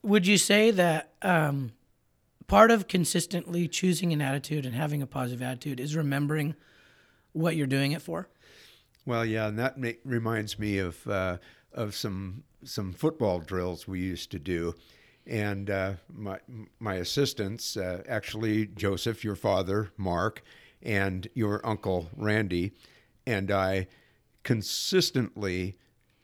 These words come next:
Speaker 2: asked ourselves, "Why are we doing these drills?" Each drill,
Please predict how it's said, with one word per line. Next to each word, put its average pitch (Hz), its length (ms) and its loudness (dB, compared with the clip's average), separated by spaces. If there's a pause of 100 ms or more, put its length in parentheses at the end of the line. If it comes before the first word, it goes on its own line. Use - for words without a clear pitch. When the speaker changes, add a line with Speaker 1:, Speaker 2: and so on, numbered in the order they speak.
(120)
Speaker 2:
asked 120 380 0
ourselves, 92 720 0 (100)
"Why 92 360 0
are 208 120 4
we 143 200 6
doing 113 420 4
these 92 320 0
drills?" 85 520 -4 (600)
Each 185 300 2
drill, 113 400 2